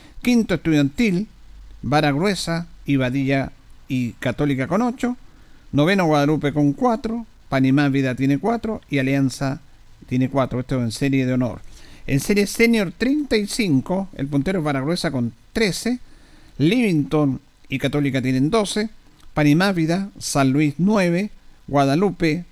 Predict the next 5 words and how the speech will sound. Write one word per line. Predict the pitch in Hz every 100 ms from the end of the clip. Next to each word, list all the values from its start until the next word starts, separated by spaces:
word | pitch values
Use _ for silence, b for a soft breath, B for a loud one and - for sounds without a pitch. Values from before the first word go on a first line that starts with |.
| -
Estudiantil | 113 - 139 127 143 135 - - - - -
y | 127 120 117
Colbún | 123 123 135
con | - 135
seis. | - 233 190